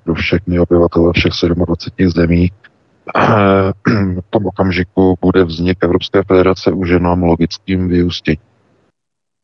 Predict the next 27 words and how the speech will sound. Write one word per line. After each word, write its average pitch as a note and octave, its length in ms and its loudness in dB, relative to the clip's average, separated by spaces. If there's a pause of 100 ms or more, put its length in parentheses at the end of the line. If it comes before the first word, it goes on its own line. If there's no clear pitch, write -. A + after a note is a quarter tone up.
(320)
Eh, F2+ 240 2
kvůli F#2 200 4
tomu F2+ 240 2
to F#2+ 100 0
dělají. F2 440 2 (360)
To F#2 60 -4
znamená E2 440 0
snaha F2 420 -2
o F2 100 2
naplnění E2+ 540 0
Achenské D#2+ 520 -4
smlouvy, D#2+ 440 -2
eh, - 1120 -6
federalizace E2 760 0
Evropy. D2+ 440 -4 (680)
Eh, E2 160 2
víte, F#2+ 280 0
že G2+ 100 2
se - 160 -2
mají F#2 260 0
zrušit, F2 440 0 (100)
eh, E2+ 160 4
řidičské D#2+ 480 -4
průkazy D#2+ 420 -4 (100)
v - 20 -14
Evropské D2+ 420 -8
unii. D2 280 -6